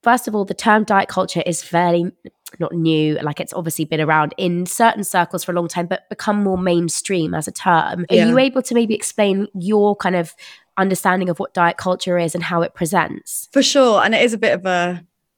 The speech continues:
Speaker 2: buzzword, isn't it? You know,
Speaker 1: <laughs> Yeah.
Speaker 2: say diet culture and it's like, "Well, what does that actually mean?"
Speaker 1: Yeah.
Speaker 2: And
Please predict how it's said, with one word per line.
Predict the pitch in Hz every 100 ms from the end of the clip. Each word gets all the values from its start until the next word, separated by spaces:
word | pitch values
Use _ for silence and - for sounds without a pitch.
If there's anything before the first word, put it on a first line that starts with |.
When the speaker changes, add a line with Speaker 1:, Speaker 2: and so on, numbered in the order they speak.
| -
Speaker 2:
buzzword, | 190 190 160 165
isn't | 175 170 160
it? | 147 139
You | 175
know, | 165
Speaker 1:
<laughs> | 170 160
Yeah. | 160 156
Speaker 2:
say | 165 185
diet | 175 185 175
culture | 202 185 196
and | 190
it's | 170
like, | 190
"Well, | 185
what | 190 226
does | 226
that | 220 -
actually | 185 - - 190
mean?" | 180 175 104 160 175 170 -
Speaker 1:
Yeah. | 170 160 147 156 -
Speaker 2:
And | 190 180 175 175 175